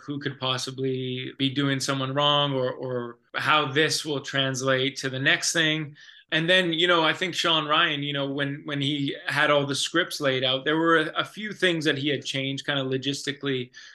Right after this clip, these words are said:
uh, in terms of the book. But, you know, after every episode, it really made you wanna go like, "Okay, what, what is, is gonna happen next?" You know, and then it throws you for a loop in the next part. And then,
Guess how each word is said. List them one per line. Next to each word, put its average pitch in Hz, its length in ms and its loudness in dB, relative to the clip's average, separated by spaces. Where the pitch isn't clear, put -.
uh, 131 180 2
in 131 100 -4
terms 143 280 -2
of 127 100 -6
the 127 60 -4
book. 139 380 0
But, 127 220 -2
you 160 120 2
know, 160 120 4
after 170 440 4
every 170 400 4
episode, 147 640 0
it 160 180 -4
really 165 380 6
made 135 260 0
you 135 100 -2
wanna 131 200 -6
go 127 240 0
like, 117 240 -8
"Okay, 123 280 -14
what, 135 380 -10
what 156 180 -10
is, 139 400 -12
is 143 140 -12
gonna 135 200 -4
happen 127 420 -6
next?" 151 440 -6
You 139 140 -6
know, 143 140 -2
and 147 100 -6
then 143 280 -4
it 135 220 -12
throws 147 360 2
you 139 340 0
for 156 160 4
a 139 60 4
loop 170 340 6
in 151 80 -2
the 143 80 -2
next 151 340 0
part. 151 300 2
And 139 120 -2
then, 131 180 -2